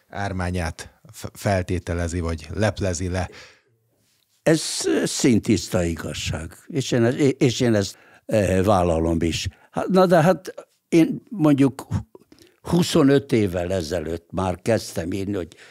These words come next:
Speaker 2: van háttérhatalom, mindenki kiröhögött érte, ö-, összeeskü-, ma mindenki használja, olyan szó, mint a, a, a, egy mindennapos, ö, és egy sor olyan dolog van,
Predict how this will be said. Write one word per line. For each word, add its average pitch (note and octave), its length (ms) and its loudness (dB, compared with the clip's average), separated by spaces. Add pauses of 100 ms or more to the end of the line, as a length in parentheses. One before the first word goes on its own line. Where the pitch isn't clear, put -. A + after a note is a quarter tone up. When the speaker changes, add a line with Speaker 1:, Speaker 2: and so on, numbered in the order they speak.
(140)
Speaker 2:
van A2+ 280 2
háttérhatalom, F#2 1120 -4
mindenki B2+ 540 2
kiröhögött E2 720 -4
érte, D#2+ 360 -6
ö-, A#2+ 180 -2 (200)
összeeskü-, A2+ 720 0 (180)
ma B2 500 0 (300)
mindenki G3+ 540 4
használja, B2+ 640 2
olyan C#3+ 260 4
szó, E3 300 2
mint D3+ 300 2
a, C3 200 2 (320)
a, - 100 -8
a, - 380 0 (220)
egy D3 200 2
mindennapos, C3 800 2 (500)
ö, C#3 100 2 (720)
és - 300 0 (420)
egy C#3 220 2
sor G3+ 540 4
olyan B2+ 540 4
dolog F#2+ 460 0
van, E2+ 540 -4